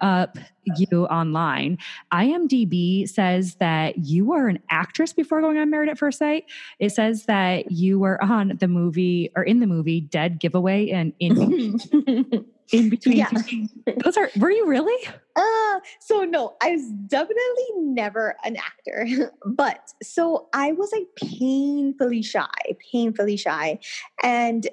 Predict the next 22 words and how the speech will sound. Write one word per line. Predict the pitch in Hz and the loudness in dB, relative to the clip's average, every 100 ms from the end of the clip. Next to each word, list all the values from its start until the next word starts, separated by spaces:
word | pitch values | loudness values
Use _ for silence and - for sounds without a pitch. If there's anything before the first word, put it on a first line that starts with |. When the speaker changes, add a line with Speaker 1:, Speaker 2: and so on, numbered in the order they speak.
| 190 | -4
Speaker 2:
because | 202 247 269 302 285 | -2 0 0 0 2
I | 254 | 0
was, | 226 214 262 - | 0 0 -2 -6
I | 226 | -8
was | 220 | -6
like, | 233 220 - | -4 -6 -4
"You | 233 | 0
know | 240 | 2
what? | 226 247 214 | 2 0 -2
I | |
need | 226 247 247 | -2 -2 -2
to | 233 | -4
go | 190 190 196 | 0 0 0
into, | 196 196 202 | -2 -2 -2
like, | 190 185 185 | 0 -2 -6
stuff | - 269 254 | -4 -2 -2
to | - | -4
kind | 254 226 220 | -4 -2 -2
of, | 202 190 | -2 -2
like, | 180 185 | -2 0
get | - 226 | 0 0
my, | 254 339 311 | 2 2 0